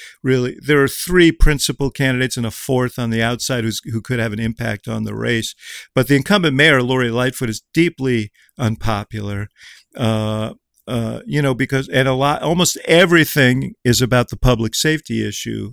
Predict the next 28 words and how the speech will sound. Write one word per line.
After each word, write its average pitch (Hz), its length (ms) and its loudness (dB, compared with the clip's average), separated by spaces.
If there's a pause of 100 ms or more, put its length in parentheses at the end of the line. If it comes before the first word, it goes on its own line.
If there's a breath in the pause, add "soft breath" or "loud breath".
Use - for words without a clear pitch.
It's, - 320 -8 (100)
it's 120 200 -6
issue 131 300 -2
number 113 260 -2
one, 120 280 -2
two, 123 180 -4
and 104 140 -6
three 123 380 -2 (400 loud breath)
in 208 160 -2
Chicago. 123 960 -4
And 110 280 -8 (240 loud breath)
there 190 140 2
are 170 60 4
other 160 220 4
issues. 131 360 2
She's, - 260 -2 (160)
she's - 360 -4
a 123 140 -2
very 117 280 0
much 127 200 -2
of 127 80 -4
a 117 60 -4
loner. 117 400 -2
She's 110 260 -8
kind 113 200 -6
of 113 80 -6
irascible. 110 720 -2
She - 240 -10